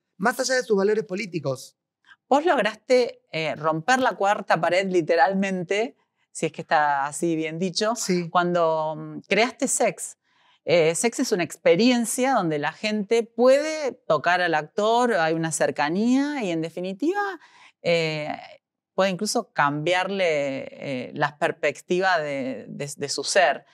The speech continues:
Speaker 1: Pasa, pasa muchísimo con
Speaker 2: Contame
Speaker 1: Sex
Speaker 2: alguna
Speaker 1: eso.
Speaker 2: anécdota que hayas, eh, escuchado con respecto a Sex.
Speaker 1: Mira, lo, lo más espectacular de Sex, primero que Sex para mí no es una obra de teatro, como bien decías vos, es una experiencia que incluye el teatro, que incluye la música, que incluye la performance.
Speaker 2: Todo.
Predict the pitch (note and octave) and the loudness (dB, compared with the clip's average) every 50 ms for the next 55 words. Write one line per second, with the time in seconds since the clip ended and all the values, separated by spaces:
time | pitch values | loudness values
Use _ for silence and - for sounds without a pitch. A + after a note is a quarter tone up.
0 | _ - E3 D#3+ D3+ - - D3+ C3+ C3 B2 - E3 D#3+ - F#3 F#3 F3+ D#3 - | _ -2 0 0 0 -2 -6 -8 -8 -10 -10 -12 -14 -10 -6 -4 -4 -4 -4 -6
1 | D#3+ C#3+ D#3 D3 D3 C3+ C#3+ F3 E3 D#3+ F#3+ G#3+ B3 A#3 G3 F#3 G3+ G3+ G3 G3 | -8 -10 -10 -10 -6 -2 0 0 2 2 2 2 2 2 0 0 -2 -4 -4 -4
2 | F#3+ F#3+ F#3+ F3+ G3 G#3+ F3+ E3 E3 D3+ - - D#3 D#3+ - F3+ E3+ D#3 - - | -4 -6 -4 -2 -2 -2 0 0 -2 -4 -4 -6 -8 -6 -6 -6 -6 -6 -8 -10
3 | _ _ - D3 D3 - F2 - D#3+ - - D3 C3+ - E3 D#3 D#3+ D#3 - - | _ _ -16 -14 -12 -12 -12 -14 -14 -14 -12 -10 -4 0 0 0 0 0 -4 -8
4 | C#3+ C#3 D3 C#3+ - - D3 - - D#3 D3 - - - D3+ C3+ - - - - | -12 -12 -14 -12 -8 -8 -6 -2 -2 -2 -2 -2 -2 -2 -2 -2 -4 -8 -20 -20
5 | - - D#3 C#3 D#3 D#3 D3+ C#3 C3+ C#3 C#3+ D3 D3 D3+ D3 D#3 D3+ D#3+ F3+ F#3 | -14 -8 -4 -4 -2 -2 -2 -4 -4 -6 -6 -8 -8 -10 -10 -8 -6 -4 -4 -4
6 | - G3 - G3 - - D3+ C3 C#3+ C#3 D3 D3+ D#3+ E3 D#3+ - - E3 F3 - | -6 -8 -10 -12 -12 -12 -10 -8 -6 -4 -4 -4 -4 -4 -6 -6 -6 -8 -8 -8
7 | - - _ - D3+ D3 F3 G3 G3+ F3+ - - E3 - - _ - D#3 D3 C#3+ | -12 -20 _ -8 -4 -2 0 0 -2 -2 -4 -10 -14 -18 -16 _ -8 -8 -6 -6
8 | D3+ D3 D3 D3 C#3+ - D3 C#3 C3+ C3+ C3+ C3 C3 B2+ - C#3 D3 D3+ F3 E3+ | -6 -8 -10 -10 -12 -12 -12 -12 -10 -10 -10 -10 -10 -8 -6 -6 -6 -4 -6 -6
9 | D3 D3 C3+ C3 C3 C3+ C#3 C#3+ C#3+ C#3 - D#3 D3 C#3 B2+ C#3+ D3 D#3 - - | -8 -8 -10 -8 -10 -10 -10 -12 -12 -12 -10 -10 -10 -10 -8 -8 -8 -8 -10 -12
10 | _ _ _ _ _ _ - C#3+ - - D#3 C#3 C3+ - _ - C#3+ C3+ C#3 D3 | _ _ _ _ _ _ -12 -10 -8 -6 -6 -6 -8 -10 _ -10 -8 -4 -2 -2
11 | D3 D3+ D#3+ D#3 - F#3 F3 E3 - D#3 D3 D3 C3+ - F#3 F#3+ E3+ - C#3+ C3+ | -2 -2 -4 -4 -4 -4 -4 -4 -4 -6 -6 -6 -4 -2 -2 -2 -2 -2 -4 -8
12 | B2+ B2 - _ _ _ _ _ - D3 B2+ - D3 C#3+ D3 E3 E3 F3 E3+ D3 | -10 -16 -18 _ _ _ _ _ -12 -12 -8 -2 0 0 0 0 0 -2 -6 -8
13 | C#3+ C3+ B2+ C#3+ C3+ - C#3 B2+ B2 C3+ C#3+ D3+ D3 - D3+ - D3+ B2+ C3 B2+ | -8 -10 -10 -8 -10 -8 -8 -8 -8 -6 -6 -8 -8 -8 -8 -8 -8 -6 -6 -8
14 | C3 C3 C#3 C#3 C3 B2 - - D3 D3+ D3 - D3 C#3+ C#3+ C#3 C3 C3+ C#3 C3+ | -8 -8 -8 -6 -8 -8 -6 -6 -6 -6 -6 -8 -12 -12 -8 -8 -8 -8 -8 -10
15 | - - | -12 -12